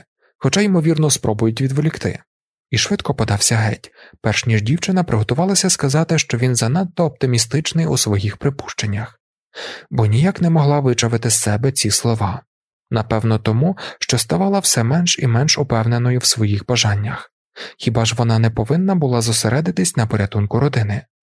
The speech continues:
До цього часу Джасна найвірогідніше встигла виявити несправність Фабріала, однак не бачила сенсу це розголошувати. Шалан треба було залишити Харбранд. Вона могла піти до наставниці і, скориставшись жахливими подіями у провулку,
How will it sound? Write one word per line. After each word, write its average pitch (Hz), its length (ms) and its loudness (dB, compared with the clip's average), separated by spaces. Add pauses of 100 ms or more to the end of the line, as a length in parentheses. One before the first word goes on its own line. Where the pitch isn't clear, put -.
(640)
До 131 100 2
цього 202 280 2
часу 208 360 0
Джасна 170 440 0
найвірогідніше 147 800 2
встигла 160 460 -2
виявити 120 460 0
несправність 113 600 0
Фабріала, 131 640 0 (480)
однак 113 360 -2
не 117 80 2
бачила 175 400 0
сенсу 110 440 0
це 107 180 0
розголошувати. 113 880 -2 (580)
Шалан 180 420 0
треба 143 300 0
було 147 240 2
залишити 123 480 0
Харбранд. 123 560 0 (440)
Вона 117 220 2
могла 113 300 2
піти 131 280 0
до 113 100 0
наставниці 120 800 -2 (240)
і, 123 80 0
скориставшись 170 880 0
жахливими 117 580 2
подіями 113 520 2
у 120 100 0
провулку, 170 680 -2